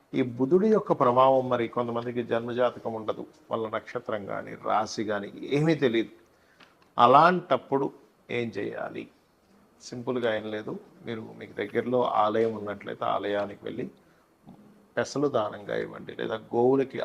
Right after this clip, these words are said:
ఆకుకూరలు, అందులో ముఖ్యంగా గోంగూర తినిపించండి. బుధుడు నీచ స్థానంలో ఉన్నప్పుడు గ్రీన్ కలర్ డ్రెస్ అది వేసుకుని ఏమి ఎటువంటి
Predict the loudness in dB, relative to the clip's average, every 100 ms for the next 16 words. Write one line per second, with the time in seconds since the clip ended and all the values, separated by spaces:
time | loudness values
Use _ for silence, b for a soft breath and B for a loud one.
0 | 0 0 -2 -4 -2 -2 0 -2 2 2
1 | 2 -2 -8 -6 -6 -4 -4 -4 -2 -2
2 | -2 -8 -12 -14 -16 -12 -12 -14 -20 _
3 | b b b b -12 2 4 6 6 6
4 | 4 4 0 4 4 4 4 2 2 0
5 | -4 -2 -4 -2 0 2 2 0 0 0
6 | 0 -2 -6 -4 -6 -6 -6 -8 -10 -12
7 | -10 -10 -8 -8 -6 -6